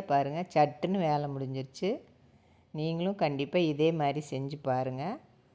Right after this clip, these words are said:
நல்லா டேஸ்டாவும் இருக்கும், சூப்பரா இருக்கும். இது பிரெட்ல வச்சு சாப்பிட்றதுக்கு அவ்வளோ அருமையா இருக்கும்.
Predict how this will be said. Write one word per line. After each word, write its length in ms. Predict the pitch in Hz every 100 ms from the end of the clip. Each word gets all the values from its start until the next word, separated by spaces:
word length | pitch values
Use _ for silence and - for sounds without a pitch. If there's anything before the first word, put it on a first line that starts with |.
| _ _ _ _ _ _ - 156
நல்லா 200 | 147 156 156
டேஸ்டாவும் 640 | 160 160 - 151 151 170
இருக்கும், 340 | 135 - 175 262 - _ _ _ - - - - - _ _ _ _ -
சூப்பரா 460 | - 170 - 160 170 151
இருக்கும். 300 | 131 185 214
இது 100 | 170 151
பிரெட்ல 400 | 147 151 151 180 165
வச்சு 300 | 139 - - 240 349 - _ - _ _ - -
சாப்பிட்றதுக்கு 560 | 160 170 156 147 180 208
அவ்வளோ 260 | 143 156 185 160
அருமையா 400 | 147 160 170 165
இருக்கும். 340 | 135 - 175